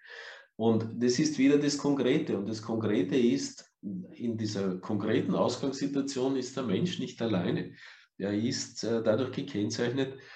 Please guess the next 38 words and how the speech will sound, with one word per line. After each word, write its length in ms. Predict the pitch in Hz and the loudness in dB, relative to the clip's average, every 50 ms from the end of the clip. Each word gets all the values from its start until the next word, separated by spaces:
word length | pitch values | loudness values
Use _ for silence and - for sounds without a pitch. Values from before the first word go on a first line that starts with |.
| - - _ | -20 -20 _
dass 360 | - 117 110 117 113 113 - 123 | -12 -6 0 2 2 2 4 2
er 160 | 120 117 110 | 2 2 2
nicht 320 | 120 135 - - - - | 2 2 0 0 -2 0
alleine 480 | 101 120 120 113 87 90 - - 139 - | 0 2 2 2 2 2 2 0 0 -2
für 180 | - 120 117 | -2 -2 -2
sich 420 | 117 - - - 120 - - - - | -2 -2 -2 -2 -2 -4 -4 -6 -6
ist, 180 | 139 - - - | -6 -6 -8 -8
sondern 320 | - 123 123 127 123 120 | -6 -4 -2 -2 -2 -2
dass 200 | 123 120 120 - | -2 -2 -2 -2
er 80 | 123 120 | -2 -2
bei 280 | 117 110 95 101 120 | -2 0 0 0 0
jemandem 480 | 127 123 120 117 120 127 127 135 135 127 | 2 2 2 2 2 0 -2 -6 -8 -8
anderen 420 | - - 101 131 180 - - - | -6 -4 0 2 2 2 2 0
ist. 320 | - - - - - - _ _ _ _ _ _ _ _ - | -4 -6 -8 -12 -14 -20 _ _ _ _ _ _ _ _ -8
Äh, 420 | 90 92 92 92 92 92 92 92 90 - 87 | -6 -2 0 0 2 2 0 0 -2 -4 -4
nicht? 260 | 92 98 113 120 120 - - - - - - - | -2 -2 -2 -2 -2 -4 -8 -14 -14 -14 -6 -4
Das 200 | 120 117 - 151 | -2 -2 0 0
ist, 360 | 147 139 - - - - - | 0 0 0 0 -2 -4 -2
äh, 400 | 117 117 117 117 117 117 117 117 117 - | 0 2 4 4 4 4 4 2 0 -2
so 240 | 110 113 - 131 135 | -2 -2 0 2 2
wichtig, 300 | 147 160 - - 120 117 | 2 2 2 0 0 0
was 160 | 117 110 - | 0 0 0
man 100 | 127 123 | 0 2
da 100 | 123 123 | 2 2
lernen 320 | 120 113 113 139 156 147 | 4 2 2 2 0 -2
kann 240 | - - 135 135 135 | -2 -4 -4 -4 -4
bei 80 | 135 127 | -4 -2
der 200 | 127 120 117 117 | -2 -2 -2 -2
kulturhistorischen 720 | - 117 113 113 117 135 139 - - 131 127 123 135 123 | -2 -4 -4 -2 0 -2 -2 -2 -4 -6 -4 -4 -6 -6
Schule, 340 | 117 - 117 117 120 127 120 | -6 -2 0 2 2 2 2
bei, 340 | 120 113 110 110 107 110 - - - - - - _ _ - | 2 2 2 2 2 0 -4 -10 -14 -18 -20 -20 _ _ -8
äh, 100 | 113 110 | -6 -4
bei 220 | 110 110 113 110 | -4 -2 -2 0
Vygotsky. 680 | 113 120 113 - 101 117 117 - - - 135 127 - - - - - _ _ _ - | 0 0 2 2 2 0 0 -2 -2 -2 -2 -2 -2 -6 -12 -18 -20 _ _ _ -14
Äh, 180 | - 127 123 123 | -10 -8 -6 -4
das 280 | 120 123 123 123 123 | -2 0 0 0 0
ist 240 | 131 139 139 - - | 0 0 0 0 0
ja 260 | 139 131 131 131 - | 0 2 2 0 -2